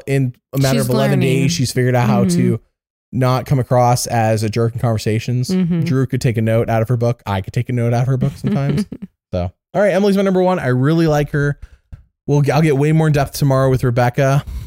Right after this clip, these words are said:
Speaker 1: We're gonna go super in depth. We're gonna talk about the remaining, what is it, fourteen players now, fifteen players now? How many players are left at this point?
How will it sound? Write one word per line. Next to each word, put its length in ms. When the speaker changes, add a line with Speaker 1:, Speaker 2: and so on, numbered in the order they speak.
Speaker 1:
We're 140
gonna 240
go 300
super 400
in 40
depth. 240
We're 100
gonna 100
talk 140
about 320
the 80
remaining, 540
what 120
is 100
it, 60
fourteen 400
players 360
now, 220
fifteen 320
players 300
now? 100
How 140
many 160
players 340
are 60
left 320
at 80
this 100
point? 380